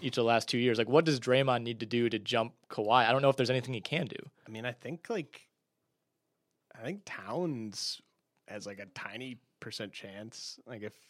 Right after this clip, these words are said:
Speaker 2: if the Timberwolves are, like, the top, like, a top five defensive team in the league, and he's, you know, one and a half steals, two and a half blocks, I think there's a chance there. But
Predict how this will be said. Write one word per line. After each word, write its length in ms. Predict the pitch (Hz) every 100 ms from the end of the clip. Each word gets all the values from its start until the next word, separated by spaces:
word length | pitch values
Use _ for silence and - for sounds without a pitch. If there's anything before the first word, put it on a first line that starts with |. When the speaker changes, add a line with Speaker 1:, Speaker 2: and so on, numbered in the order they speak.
| _ _ _
Speaker 2:
if 180 | 120 -
the 220 | 123 107 _ _
Timberwolves 400 | - 123 123 120
are, 100 | 113
like, 320 | 110 104 104
the 260 | 117 101 98 _ -
top, 240 | 117 113 _
like, 120 | 104
a 40 | 95
top 260 | - 110 -
five 180 | 110
defensive 400 | 107 - 110 - 117
team 200 | 117 110
in 40 |
the 80 | 107
league, 340 | 104 110 110
and 120 | 107 101
he's, 380 | 101 95 - - - _ _ _ _
you 60 | -
know, 120 | 95
one 200 | 92 107
and 100 | 110
a 40 | 113
half 160 | 110
steals, 380 | - 117 110 110
two 140 | -
and 80 | 110
a 40 | 107
half 180 | 107
blocks, 460 | - 98 104 110 -
I 40 |
think 160 | 107 104
there's 220 | 104 101
a 40 | 101
chance 340 | - 110 107
there. 320 | - 101 104
But 140 | 98